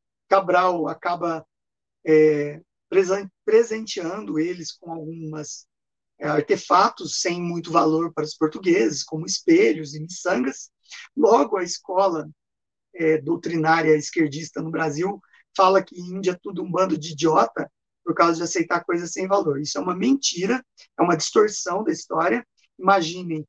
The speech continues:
você distribuir facas, é, espelhos e alguns enfeites mais elaborados da Europa, entregues aos nativos,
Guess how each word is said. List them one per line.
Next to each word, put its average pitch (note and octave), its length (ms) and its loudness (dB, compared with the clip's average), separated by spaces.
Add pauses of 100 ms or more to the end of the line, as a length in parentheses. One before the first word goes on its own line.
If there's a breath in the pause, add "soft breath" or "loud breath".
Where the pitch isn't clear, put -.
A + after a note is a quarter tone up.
(200)
você F3 280 -2
distribuir F3 720 -6 (120)
facas, F3 720 0 (520)
é, D#3 300 2 (100)
espelhos E3+ 880 0 (420)
e D#3+ 120 2
alguns D#3+ 760 0 (180)
enfeites E3+ 920 -2 (240)
mais E3 260 2
elaborados E3 680 2
da D#3+ 80 0
Europa, E3 560 2 (800)
entregues E3+ 480 2
aos D#3+ 140 -2
nativos, A#3 580 0